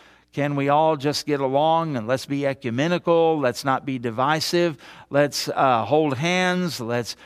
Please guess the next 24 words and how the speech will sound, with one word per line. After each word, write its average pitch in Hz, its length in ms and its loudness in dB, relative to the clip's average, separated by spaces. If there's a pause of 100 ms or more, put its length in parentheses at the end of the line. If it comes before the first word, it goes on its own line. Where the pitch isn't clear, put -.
share 175 320 2
together. 170 240 0
Isn't 170 260 0
it 131 180 -6
beautiful 170 720 0
that 147 120 0
we 143 140 -6
have 139 200 0
all 135 200 2
the 131 100 -4
diversity? 123 680 -6 (420)
And 180 80 -2
it - 20 2
was 151 120 0
a 143 60 4
long 240 520 0
time 233 340 -4
ago 139 240 0
that 147 220 -8
you 147 80 -4
started 165 440 -2
seeing 156 380 -6
the 135 80 -4
government 139 680 -2